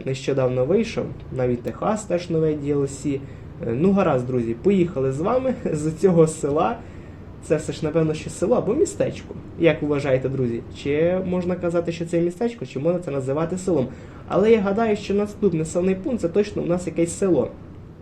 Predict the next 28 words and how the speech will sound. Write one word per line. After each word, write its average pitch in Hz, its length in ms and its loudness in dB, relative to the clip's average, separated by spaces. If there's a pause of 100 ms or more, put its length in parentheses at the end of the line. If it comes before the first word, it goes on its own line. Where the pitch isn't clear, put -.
(640)
Бо 127 180 -2
я 196 140 6
не 208 120 4
бачу 165 300 2
тут 147 140 -2
дуже 139 220 2
багато 139 380 0
будинків. 185 580 2 (560)
Ну, 415 200 2
напевно, 214 320 2
якісь 190 300 -2
фермерські 196 520 0
господарства. 170 800 -2 (140)
Бачимо 143 380 0 (100)
кілька 123 300 2
хат, 240 380 -4
у 208 40 -6
нас 180 200 -4
тут 151 260 -2
церква. - 600 -6 (180)
Як 143 160 0
же 143 100 0
ж 139 60 -4
без 131 260 -2
церкви? 202 540 2 (920)
Як 135 360 2
же 113 120 -6
ж? - 80 -14